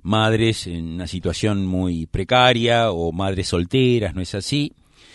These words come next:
Ellas ofrecen, sí, una muy rica merienda. En paralelo con,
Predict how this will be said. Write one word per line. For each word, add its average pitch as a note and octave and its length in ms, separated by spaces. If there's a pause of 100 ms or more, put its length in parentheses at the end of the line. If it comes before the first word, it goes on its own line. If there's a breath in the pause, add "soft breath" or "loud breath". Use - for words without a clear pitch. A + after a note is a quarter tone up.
(460 loud breath)
Ellas A2+ 340
ofrecen, C3 800 (140)
sí, A#2+ 260
una G#2+ 240
muy A#2+ 220
rica A#2 260
merienda. E2+ 640 (220)
En C#3 200
paralelo D3 800
con, D3 440